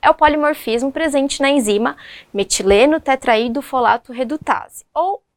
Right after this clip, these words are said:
M T H F R. A M T H F R, ela é expressa, né, ela está presente no cromossomo um. E aqui no slide, eu coloquei pra vocês as duas variantes mais comuns. A doze nove oito, A doze nove oito C,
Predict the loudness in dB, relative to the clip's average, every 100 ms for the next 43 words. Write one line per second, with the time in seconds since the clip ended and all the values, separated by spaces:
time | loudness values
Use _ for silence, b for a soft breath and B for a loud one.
0 | _ -8 -6 -6 -4 -4 -4 -6 -6 -4
1 | -4 -6 _ _ _ B B B B 0
2 | 2 2 4 4 4 0 0 0 4 4
3 | 2 -4 _ -2 2 2 2 -2 -4 -10
4 | -8 -4 -4 -6 -12 -16 -4 -2 -2 -4
5 | -2 0 2 0 -2 -2 0 0 0 2
6 | 4 4 6 4 0 _ B B B B
7 | 0 0 _ -8 -6 -6 -6 -4 -4 -6
8 | -18 _ -16 -14 -12 -12 -10 -8 -4 -4
9 | -4 -4 -4 -4 -2 0 2 0 0 -4
10 | -4 -2 -2 -2 -2 -2 -2 -6 -14 -16
11 | B B B B _ -2 0 -2 -4 -10
12 | _ -8 -2 0 0 -6 -6 -6 -6 -6
13 | -10 -4 0 0 -2 _ _ -10 -10 -10
14 | -12 -12 -10 -12 -12 -18 -8 -2 -2 -4